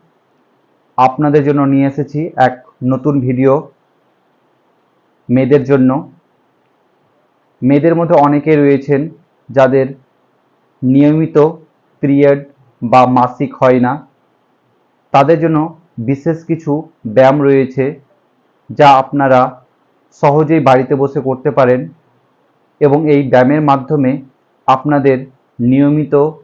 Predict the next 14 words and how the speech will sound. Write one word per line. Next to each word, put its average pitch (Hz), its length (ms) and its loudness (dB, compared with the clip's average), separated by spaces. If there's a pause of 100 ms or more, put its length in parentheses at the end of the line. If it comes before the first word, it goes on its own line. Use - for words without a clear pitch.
(340)
পিরিয়ড 143 360 2 (100)
বা 135 100 4 (100)
মাসিক 127 320 -4 (1160)
হবে, 131 220 2 (1000)
আপনারা 131 440 0 (920)
ভালো 135 280 0 (120)
থাকবেন। 104 340 -4 (1900)
তো 139 60 -4 (100)
চলুন 160 240 0 (260)
স্টার্ট 156 380 2
করা 156 220 2
যাক 170 140 0 (540)
সেই 135 220 0
সব 135 160 2